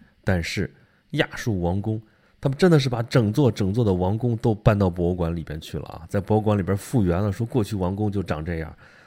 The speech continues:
那都是大石头啊，这傻大黑粗感觉那样的，但是雕塑做得还很精美，给人的印象啊，给人的这个视觉冲击也是非常强的。那么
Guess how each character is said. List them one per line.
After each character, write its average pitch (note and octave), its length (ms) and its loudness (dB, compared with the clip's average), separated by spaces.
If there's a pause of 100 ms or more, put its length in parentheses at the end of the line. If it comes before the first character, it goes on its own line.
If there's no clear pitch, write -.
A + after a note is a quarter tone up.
那 E3+ 200 4
都 D#3+ 160 4
是 D#3 100 4
大 - 220 -8
石 - 200 -2
头 B2+ 220 2
啊， E2 340 -6
这 G#2 120 -6
傻 - 240 -4
大 G#2+ 120 -2
黑 G#2+ 160 0
粗 G2+ 220 -6
感 F#2 180 -2
觉 F#2 160 -2
那 G#2+ 120 2
样 F2+ 260 -2
的， E2+ 80 -10 (260)
但 A2 140 -2
是 G2 160 -4 (220)
雕 A#2+ 180 4
塑 G2+ 220 -4
做 F#2+ 160 -2
得 F#2 40 0
还 G2 140 -4
很 E2+ 180 -4
精 G#2+ 220 -2
美， F2 180 -6 (280)
给 G2 100 0
人 F#2+ 100 2
的 A#2 80 2
印 C3 220 0
象 G#2 240 -2
啊， F2 180 -10
给 F#2+ 80 -4
人 F#2+ 120 -2
的 C#3 80 0
这 C#3+ 80 0
个 B2 80 0
视 C3+ 180 -4
觉 A#2 100 -2
冲 C#3+ 280 -2
击 C3+ 120 -4
也 G2+ 120 0
是 F#2 120 -6
非 C#3 220 -4
常 F2+ 200 -8
强 - 300 -8
的。 - 80 -16 (600)
那 A2 80 0
么 G#2 200 0